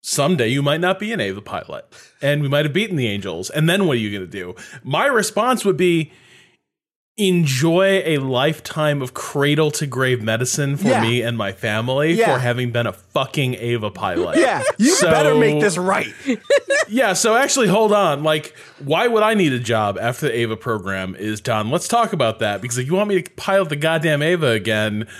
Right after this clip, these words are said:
Speaker 1: let me <laughs> tell you what we're gonna put in writing.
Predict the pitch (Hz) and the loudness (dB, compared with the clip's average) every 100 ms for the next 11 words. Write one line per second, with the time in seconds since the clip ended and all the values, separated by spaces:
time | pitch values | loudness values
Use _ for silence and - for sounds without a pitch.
0 | 165 - 143 196 277 247 - - 233 - | -16 -6 0 2 4 2 0 -4 -4 -2
1 | 247 190 180 208 170 202 170 113 123 127 | 2 4 2 2 0 -2 -4 -2 0 0
2 | 92 87 | -2 -8